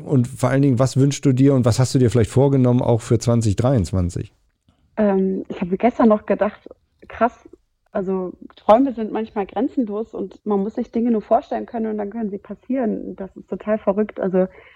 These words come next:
Speaker 2: ich bin, äh, dieses Jahr in den Prüfungsausschuss gewählt worden, in den Gesellenprüfungsausschuss und das war immer ein großes Ziel von mir. Ähm,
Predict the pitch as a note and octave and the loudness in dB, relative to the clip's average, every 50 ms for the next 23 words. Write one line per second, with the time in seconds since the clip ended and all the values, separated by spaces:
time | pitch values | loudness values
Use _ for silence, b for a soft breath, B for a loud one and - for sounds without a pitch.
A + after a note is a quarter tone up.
0 | b b b - - - _ - G3+ F#3+ G3 F#3+ F#3+ F#3+ F#3+ - - F#3+ F#3 F#3 | b b b -20 -20 -18 _ -4 0 2 2 2 2 0 -2 -2 -2 -2 -2 -2
1 | F3+ F3+ - G3 F#3+ G3+ G3 - - G3 F3+ F3+ F#3+ F#3+ F#3+ - C#4 C4+ - B3 | -4 -2 -4 -4 -4 -4 -6 -2 -2 -2 0 2 0 0 -2 -4 -8 -4 -2 -2
2 | G#3+ - - G#3+ G3+ - - G#3+ G3 - - G3+ F#3 F#3+ G3+ G3+ G3 G3 - F#3+ | -2 -2 -4 -6 -6 -4 -8 -10 -10 -8 -6 -6 -2 0 0 0 0 -2 -4 -6
3 | F#3+ F#3 F#3 F#3+ F#3+ F#3+ F#3+ F#3 F3+ F3+ F3+ E3+ E3+ E3+ F3+ F#3+ G#3 G3+ - G#3 | -4 -2 0 0 0 0 0 0 0 0 0 -2 -2 -2 -2 -2 -2 -2 -2 -6
4 | G3 - G3+ F#3 - - - - - - G3+ G3 F#3 - F#3+ F3+ F#3 - - F#3 | -4 -4 -6 -6 -6 -8 -8 -8 -6 -6 -8 -8 -6 -6 -6 -6 -6 -2 -4 -4
5 | F#3 G#3 A3+ A#3+ A3+ G3 - - G3 F#3+ G3+ F#3+ _ _ - G#3+ A3+ - A#3+ A3 | -2 0 0 2 0 0 -2 -4 -8 -8 -8 -10 _ _ -2 -2 -2 0 0 0
6 | A3 G#3+ A3+ A#3 A#3+ B3 - b b b b b b b b b _ _ _ _ | 2 2 2 0 -2 -4 -6 b b b b b b b b b _ _ _ _
7 | _ _ - G3+ G3 F#3+ F#3 F#3 F#3 F#3 F#3 F#3+ | _ _ -6 -4 -4 -2 -2 -2 -2 -4 -6 -10